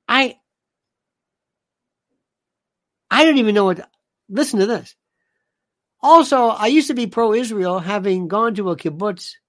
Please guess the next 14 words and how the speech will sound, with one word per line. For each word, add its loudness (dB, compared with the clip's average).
in -2
mid-nineteen 0
eighties, -2
which -10
I -2
now -4
think -4
is -8
the -8
beginnings -4
of -8
communist -8
socialist -8
lifestyles. -8